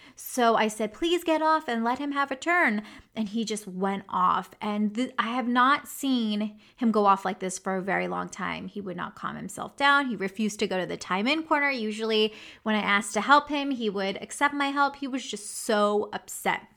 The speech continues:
And he was upset at me for raising my voice. He was just, and he's very vocal now. So he was like, "You speak to me, say it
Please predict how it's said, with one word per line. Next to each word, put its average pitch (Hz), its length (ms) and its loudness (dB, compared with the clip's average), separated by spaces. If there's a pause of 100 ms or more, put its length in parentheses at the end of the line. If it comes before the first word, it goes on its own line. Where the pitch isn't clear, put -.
(600)
And 233 80 0
he 233 120 0
was 214 100 -4
upset 240 500 0 (380)
at 226 220 2
me 220 400 0
for 185 240 -4
raising 208 500 -2
my 185 160 -2
voice. 294 560 2
He 247 100 -4
was 214 240 -2
just, 208 300 -4 (220)
and 320 100 2
he's 330 140 2
very 392 200 8
vocal 311 400 8
now. 156 260 0
So 214 200 -4
he 233 240 -6
was 220 220 -6
like, 208 200 -4
"You 202 220 -2
speak - 520 -10
to 277 200 -4
me, 240 420 -2 (140)
say 302 240 4
it 294 160 -4